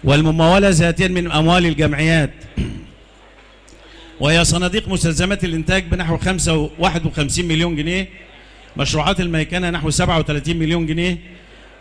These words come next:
المشروعات الخدمية ستة وثلاثين مليون جنيه، مشروعات الأمن الغذائي ثلاثة وأربعين مليون جنيه. أما بالنسبة لمشروعات تربية النحل، تولي وزارة الزراعة متع-، متابعة مشروعات تربية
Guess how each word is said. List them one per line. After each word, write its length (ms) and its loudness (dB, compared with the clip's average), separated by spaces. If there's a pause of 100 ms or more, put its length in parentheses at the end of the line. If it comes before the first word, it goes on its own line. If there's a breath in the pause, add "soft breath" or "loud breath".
(180 loud breath)
المشروعات 520 0
الخدمية 440 -2
ستة 280 -2
وثلاثين 400 -4
مليون 340 0
جنيه، 340 -2 (520 loud breath)
مشروعات 540 0
الأمن 280 -2
الغذائي 560 0
ثلاثة 460 -2
وأربعين 420 -2
مليون 380 -2
جنيه. 280 -4 (2250)
أما 200 2
بالنسبة 400 0
لمشروعات 500 0
تربية 340 2
النحل، 420 -2 (200)
تولي 240 6
وزارة 420 4
الزراعة 400 2
متع-، 300 -2 (340)
متابعة 600 2
مشروعات 420 -2
تربية 280 -2